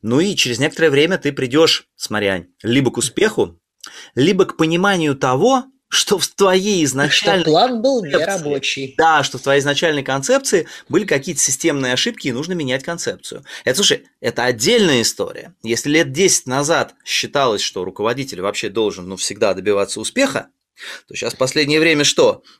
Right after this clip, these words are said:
Speaker 1: Не успех, который хорошо, который быстро получен, который не обвалил компанию и из которого ты сделал важные выводы, это тоже нормально. А эту историю
Speaker 2: Ну,
Speaker 1: в
Speaker 2: это
Speaker 1: команде
Speaker 2: история
Speaker 1: надо
Speaker 2: про M V P. Минимально достаточный прототип концепции продукта, когда ты его выпускаешь, не лакируя,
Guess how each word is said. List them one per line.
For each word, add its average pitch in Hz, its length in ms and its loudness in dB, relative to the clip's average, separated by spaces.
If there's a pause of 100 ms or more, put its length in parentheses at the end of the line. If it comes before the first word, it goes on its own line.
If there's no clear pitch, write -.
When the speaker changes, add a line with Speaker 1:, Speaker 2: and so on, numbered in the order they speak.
Speaker 1:
Не 139 160 0
успех, 170 420 2
который 135 320 2
хорошо, 139 460 0
который 139 400 2 (100)
быстро 135 300 -2
получен, 143 500 0
который 123 340 -4
не 120 100 -4
обвалил 127 380 2
компанию 120 600 -2
и 117 60 -8
из 107 100 -6
которого 131 420 0
ты 104 120 -10
сделал 107 320 -2
важные 110 320 -2
выводы, 190 400 2 (140)
это 110 140 -8
тоже 147 240 0
нормально. 156 500 -2 (260)
А 95 100 -16
эту 117 160 -6
историю 175 280 2
Speaker 2:
Ну, 170 80 2
Speaker 1:
в 160 60 0
Speaker 2:
это 151 120 2
Speaker 1:
команде 160 160 -2
Speaker 2:
история 226 360 2
Speaker 1:
надо 277 120 -2
Speaker 2:
про 254 140 0
M 247 120 -2
V 254 140 -8
P. 175 320 -10
Минимально 190 540 -2
достаточный 170 1120 -4
прототип 170 600 -2
концепции 165 560 -2
продукта, 156 520 -4
когда 135 360 -2
ты 156 120 -2
его 139 180 0
выпускаешь, 170 840 -2
не 143 280 -8
лакируя, 147 720 0